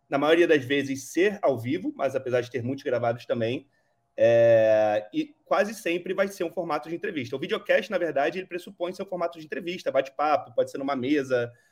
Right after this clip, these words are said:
pode ser, sabe, num formato, numa dinâmica de, não sei, de programa de estúdio, mas sempre vai ser uma entrevista. É... e a vantagem até pras marcas também, sabe, é porque você consegue ter essa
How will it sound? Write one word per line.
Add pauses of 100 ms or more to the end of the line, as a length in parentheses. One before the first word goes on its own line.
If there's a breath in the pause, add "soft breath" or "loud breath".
(140 soft breath)
pode
ser,
sabe,
num
formato,
numa
dinâmica
de, (440)
não
sei,
de
programa
de
estúdio,
mas
sempre
vai
ser
uma
entrevista. (360)
É...
e
a
vantagem
até
pras
marcas
também,
sabe,
é
porque
você
consegue
ter
essa